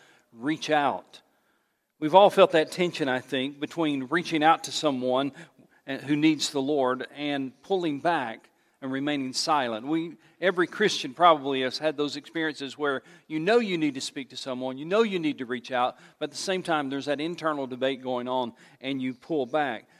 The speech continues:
So here's what we've talked about so far in this series. Let me review the previous two messages with you. Week one, we talked about advance the gospel. And what we meant there, or talked about there, was that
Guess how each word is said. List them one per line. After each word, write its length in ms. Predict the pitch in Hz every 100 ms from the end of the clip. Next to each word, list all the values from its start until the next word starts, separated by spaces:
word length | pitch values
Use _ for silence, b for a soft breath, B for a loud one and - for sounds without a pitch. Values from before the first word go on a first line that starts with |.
| b
So 240 | - 180
here's 300 | 151 208 233
what 100 | 220
we've 160 | 165 -
talked 260 | 180 165
about 280 | 147 139 -
so 200 | - 170
far 320 | - 156 156
in 180 | 147 147
this 120 | 135
series. 400 | - - 160 135
Let 140 | 170 139
me 80 | 151
review 460 | 139 127 151 143 - B B -
the 80 |
previous 440 | - 170 165 139 -
two 160 | -
messages 560 | 147 151 156 139 131 -
with 220 | 151 -
you. 160 | 131 123 b b b -
Week 280 | 165 196
one, 220 | 180 190 170
we 100 | 156
talked 280 | 180 160
about 240 | 160 160 156
advance 500 | 135 123 170 147 -
the 80 | 147
gospel. 600 | 143 156 - - 98 - _ _ b b b -
And 100 | 147
what 160 | 190
we 120 | 170
meant 360 | 170 180 190 165
there, 280 | 170 196 170
or 60 |
talked 260 | 131 196 185
about 260 | 156 147 180
there, 180 | 190
was 260 | 170 143 -
that 280 | 156 139